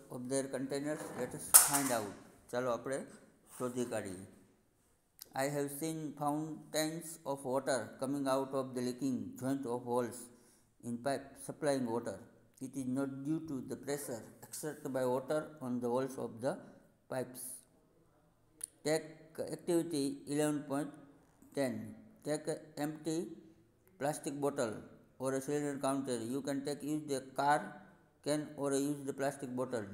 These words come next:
Drill four holes all around near the bottom of the bottle.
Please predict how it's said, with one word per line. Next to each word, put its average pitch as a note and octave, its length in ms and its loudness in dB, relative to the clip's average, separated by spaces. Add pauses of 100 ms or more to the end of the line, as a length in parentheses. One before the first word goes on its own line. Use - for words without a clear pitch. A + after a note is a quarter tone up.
Drill D#3+ 300 6 (720)
four D3 220 6
holes C#3+ 500 4 (240)
all C#3+ 220 4
around C#3+ 480 4
near C#3 180 6 (120)
the B2+ 40 2
bottom B2 420 0 (140)
of B2+ 220 -4
the B2 60 -2
bottle. A#2+ 380 0